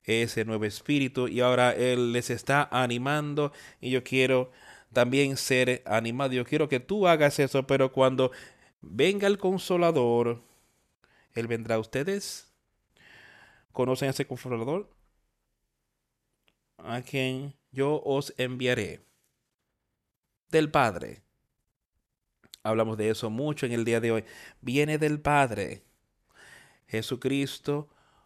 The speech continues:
fue enviado a ti, pero viene del Padre. El Espíritu de verdad. Ahora, eso es lo que representa ese consolador. Al Espíritu de verdad. Y ese es el Espíritu de Dios.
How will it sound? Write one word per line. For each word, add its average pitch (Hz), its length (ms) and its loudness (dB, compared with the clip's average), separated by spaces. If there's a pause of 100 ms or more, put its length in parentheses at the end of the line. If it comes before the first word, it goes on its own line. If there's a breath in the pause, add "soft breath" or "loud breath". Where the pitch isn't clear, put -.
fue - 200 -4
enviado 120 220 0
a 113 40 -16
ti, 127 120 -2
pero 127 240 4
viene 139 320 0
del 147 200 0
Padre. 127 580 0 (1800 soft breath)
El 127 200 0
Espíritu 160 480 -2
de 156 120 0
verdad. 147 280 0
Ahora, 113 460 2
eso 143 380 0
es 135 60 -4
lo 123 180 -2
que 120 140 -4
representa 123 760 0
ese 123 320 2
consolador. 123 840 0 (440 loud breath)
Al 120 200 6
Espíritu 120 840 -2 (160)
de 113 160 0
verdad. 156 640 0 (760 loud breath)
Y - 100 -6
ese 123 140 -6
es - 80 -10
el 123 120 0
Espíritu 151 540 -2
de 156 140 2
Dios. 147 440 0